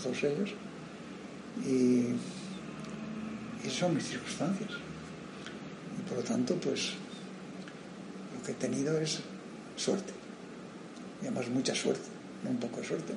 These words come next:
mucha suerte. Por lo tanto, yo al principio esto no lo valoraba y creía que todos eran mis méritos. Como he dicho antes, ¿no? Yo creía que eran todos mis méritos. Y de mérito nada. Nada.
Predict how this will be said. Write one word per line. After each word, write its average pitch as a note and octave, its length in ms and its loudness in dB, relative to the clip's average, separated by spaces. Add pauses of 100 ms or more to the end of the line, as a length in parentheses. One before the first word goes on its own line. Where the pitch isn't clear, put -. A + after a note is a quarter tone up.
(160)
mucha F#3+ 240 2
suerte. - 160 -8 (1600)
Por C3+ 100 2
lo C#3 80 4
tanto, D#3+ 320 8 (1160)
yo D#3+ 300 12
al D3 120 10
principio E3 400 4
esto D#3+ 200 6
no D#3 140 10
lo D3+ 120 12
valoraba B2 480 10 (720)
y - 40 2
creía C#3 280 6
que B2+ 100 6
todos C#3+ 280 8
eran C#3 240 10
mis A#2 180 4
méritos. - 480 6 (960)
Como - 160 -4
he B2 40 2
dicho B2+ 220 2
antes, D#3 240 2
¿no? - 100 -4 (220)
Yo - 140 -8
creía C#3+ 160 0
que D3 60 0
eran C3+ 160 4
todos C#3+ 220 4
mis C#3 100 2
méritos. - 340 0 (1000)
Y - 40 -2
de - 80 0
mérito C#3 360 2
nada. - 160 0 (1500)
Nada. - 120 -8